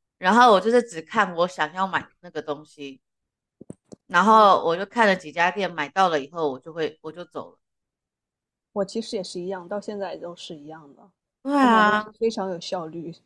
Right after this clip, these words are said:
Speaker 2: 呃，知道自己要买什么，冲到那个店里头买了我就走了。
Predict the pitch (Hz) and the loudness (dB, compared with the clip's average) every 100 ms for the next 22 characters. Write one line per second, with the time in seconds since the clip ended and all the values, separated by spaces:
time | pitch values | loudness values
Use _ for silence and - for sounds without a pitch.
0 | _ _ _ _ - 180 185 208 208 190 | _ _ _ _ -6 -6 -6 -4 -2 -4
1 | 190 185 180 180 156 - 170 170 165 196 | -6 -6 -4 -6 -12 -16 -14 -14 -12 -10
2 | 185 175 175 165 180 156 147 180 165 147 | -8 -8 -10 -8 -10 -10 -14 -14 -14 -14
3 | 151 156 - 147 - - - 175 | -12 -14 -14 -16 -16 -16 -18 -20